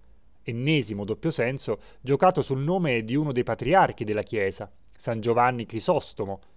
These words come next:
appunto Boccadoro in greco, detto così in virtù della sua eloquenza. "Questa grascia, questo unguento", aggiunge Emilia, insistendo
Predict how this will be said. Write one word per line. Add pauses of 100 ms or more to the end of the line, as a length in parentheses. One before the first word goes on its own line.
(140)
appunto
Boccadoro
in
greco, (240)
detto
così
in
virtù
della
sua
eloquenza. (1120)
"Questa
grascia,
questo
unguento",
aggiunge
Emilia,
insistendo